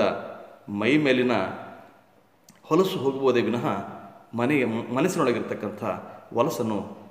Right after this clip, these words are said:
ತೊಡಿಲಿಕ್ಕೆ ಸಾಧ್ಯವೇ ಇಲ್ಲ ಅಂತಕ್ಕಂಥದ್ದನ್ನು ನಾವು ಅರ್ಥ ಮಾಡಿಕೊಳ್ಳಬೇಕಾಗಿದೆ.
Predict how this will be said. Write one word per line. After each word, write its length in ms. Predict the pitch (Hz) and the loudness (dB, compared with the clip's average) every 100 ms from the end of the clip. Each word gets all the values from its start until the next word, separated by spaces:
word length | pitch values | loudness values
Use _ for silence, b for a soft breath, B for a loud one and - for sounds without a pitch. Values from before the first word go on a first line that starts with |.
| - | -2
ತೊಡಿಲಿಕ್ಕೆ 420 | 127 165 117 107 | 0 0 -2 -4
ಸಾಧ್ಯವೇ 440 | - 107 104 139 | -4 -4 0 2
ಇಲ್ಲ 220 | 139 113 | 2 2
ಅಂತಕ್ಕಂಥದ್ದನ್ನು 1040 | 107 - 101 104 98 - 104 101 92 - - - - | -2 -4 -8 -8 -10 -6 -4 -4 -6 -12 -18 -20 -8
ನಾವು 280 | 98 98 95 | -4 -2 -2
ಅರ್ಥ 280 | 101 107 165 | -4 -6 -6
ಮಾಡಿಕೊಳ್ಳಬೇಕಾಗಿದೆ. 1120 | 117 98 95 95 98 92 92 95 92 - - | -6 -4 -4 -6 -6 -6 -8 -8 -10 -12 -20